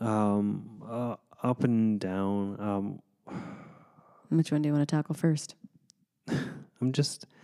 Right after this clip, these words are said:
Speaker 1: uh, dealing with, uh, medical stuff with my family is always, it's always, like, super sad because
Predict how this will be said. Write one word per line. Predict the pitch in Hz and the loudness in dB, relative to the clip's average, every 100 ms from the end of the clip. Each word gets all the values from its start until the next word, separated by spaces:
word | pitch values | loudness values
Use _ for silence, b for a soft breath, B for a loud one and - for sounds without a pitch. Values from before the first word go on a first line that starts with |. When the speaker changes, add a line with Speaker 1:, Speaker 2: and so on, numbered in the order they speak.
| B B B B B - | B B B B B -8
Speaker 1:
uh, | 131 120 | -6 -6
dealing | 123 120 143 147 | 2 6 8 8
with, | 135 123 - - - - _ - | 8 6 0 -20 -20 -20 _ -2
uh, | 107 104 101 101 98 98 104 104 104 - 104 | 0 2 2 2 2 0 -2 -2 -2 -2 -2
medical | 107 101 107 - | 0 2 2 2
stuff | 117 - 113 107 | 2 4 2 2
with | 107 - | -2 -2
my | 101 | -4
family | - 101 101 98 | 0 0 2 2
is | 98 104 | 0 -2
always, | - 101 101 101 104 107 - - - - - _ _ _ _ - | -2 0 2 0 0 -2 -6 -12 -14 -16 -20 _ _ _ _ -14
it's | - - | -6 4
always, | 156 147 - | 6 6 0
like, | - | -6
super | - - - 104 | -6 -6 0 0
sad | - 101 98 101 107 123 | 0 -2 -2 -4 -6 -8
because | 107 107 101 101 - | -6 -4 -4 -4 -6